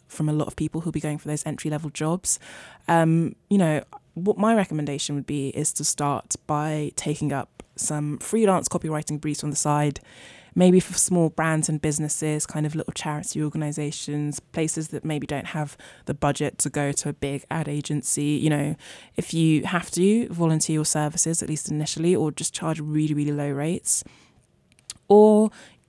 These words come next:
you know, I, do you know, I know that this works personally because I actually had a friend who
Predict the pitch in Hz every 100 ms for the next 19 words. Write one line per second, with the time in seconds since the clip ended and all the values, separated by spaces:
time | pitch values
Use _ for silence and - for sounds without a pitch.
0 | _ - 208 160 - - - - 185 185
1 | 175 185 190 190 180 - 165 160 160 160
2 | - - 175 160 156 143 147 156 160 -
3 | - 165 156 151 - 160 147 147 151 -
4 | - - _ - 170 156 151 -